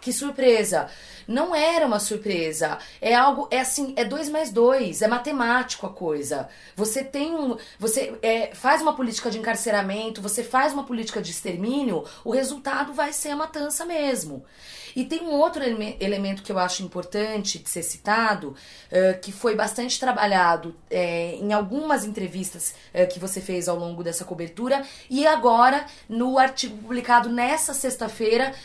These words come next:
pelo ex-investigador da Polícia Civil de São Paulo e especialista em segurança pública, Guaraci Mingardi. Que é, quer dizer, o que tá por trás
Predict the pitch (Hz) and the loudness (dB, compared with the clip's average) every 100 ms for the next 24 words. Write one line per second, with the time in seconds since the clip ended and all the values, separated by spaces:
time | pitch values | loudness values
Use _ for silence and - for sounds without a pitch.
0 | - - 240 247 262 254 254 247 254 269 | -12 0 2 2 0 -2 -2 0 0 0
1 | 269 269 240 220 214 214 208 - 196 214 | -2 -4 -2 0 -2 -4 -6 -6 -6 -6
2 | 214 196 214 233 226 214 220 202 196 202 | -6 2 4 4 0 -4 -4 -4 -4 -6
3 | 196 196 196 - 220 - 262 - - - | -4 -4 -4 -6 -6 -2 -2 -2 -8 4
4 | 233 247 - 247 277 262 214 190 - 135 | 6 6 2 0 0 4 6 6 2 -10
5 | 131 - - - - - 247 240 - 262 | -12 -18 -20 -20 -10 0 0 0 -2 0
6 | 202 226 160 208 277 294 330 - 311 - | 0 -2 -2 -6 -8 -2 -2 -2 -8 -6
7 | 254 240 208 160 - - - - - | 0 4 4 4 0 -4 -4 -6 -12